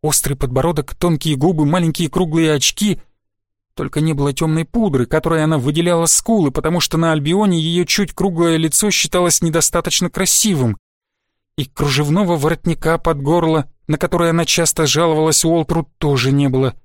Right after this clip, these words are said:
Она стояла на пороге, улыбаясь Джеку, и ничего не знала о его истерических попытках создать у себя в лаборатории механическое сердце и собственном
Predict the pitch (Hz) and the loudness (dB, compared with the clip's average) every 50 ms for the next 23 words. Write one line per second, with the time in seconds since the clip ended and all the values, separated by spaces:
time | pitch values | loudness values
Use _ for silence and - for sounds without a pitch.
0 | _ _ _ _ _ _ _ _ _ _ _ _ _ _ - 123 147 165 160 - | _ _ _ _ _ _ _ _ _ _ _ _ _ _ -2 0 0 0 0 0
1 | - - 147 143 147 165 170 160 151 147 151 143 - 143 147 160 170 151 135 147 | 0 0 -2 -2 -2 -2 0 0 0 0 0 0 0 0 0 0 -2 -2 0 -2
2 | 151 131 - - - _ _ _ _ _ _ _ _ _ _ - 123 123 123 123 | -2 -2 -4 -8 -18 _ _ _ _ _ _ _ _ _ _ 0 2 2 2 2
3 | 117 123 156 185 185 175 156 135 - - - 127 120 104 - 147 156 151 139 - | 2 0 0 0 0 0 0 0 0 -2 -2 -4 -4 -2 0 0 0 0 0 0
4 | - 107 - - - _ _ _ _ _ _ _ _ _ _ _ _ _ _ - | -2 -2 -2 -6 -14 _ _ _ _ _ _ _ _ _ _ _ _ _ _ -4
5 | 156 165 175 165 135 - - 160 156 180 185 175 170 165 131 - 127 135 160 180 | 0 0 0 2 0 0 0 0 0 0 0 2 2 2 2 2 2 2 2 2
6 | 175 160 156 139 - - 151 160 156 139 151 170 170 151 - - - 170 160 185 | 0 0 0 -2 -2 -2 0 0 0 0 0 0 0 0 -2 -2 -2 -2 -2 0
7 | 175 - 170 - - - 147 - - - 156 143 - 190 190 - - 180 151 - | 0 0 0 0 -2 -2 -4 -4 -2 -2 -2 0 -2 -4 -4 -2 -2 -2 0 0
8 | - - 160 143 131 123 143 170 170 - 165 147 - - 156 139 160 170 156 147 | 0 0 0 0 0 0 -2 -2 -2 -2 -2 0 0 0 0 0 0 0 0 0
9 | 156 151 143 151 151 147 - 190 196 180 175 165 156 160 151 - - 156 156 175 | 0 0 0 -2 -2 -2 0 0 0 0 0 0 0 -2 -2 -2 0 0 0 0
10 | 170 - 180 165 - - - 156 143 - - - - 214 202 - - - 135 107 | 0 0 0 0 0 0 0 0 2 2 0 2 2 0 0 0 0 0 -2 -2
11 | - - - _ _ _ _ _ _ _ - 160 - - - - 220 214 - - | -4 -8 -16 _ _ _ _ _ _ _ -2 0 0 0 2 0 0 0 -2 -2
12 | - - 147 151 151 143 147 | -2 -2 -2 0 0 0 -2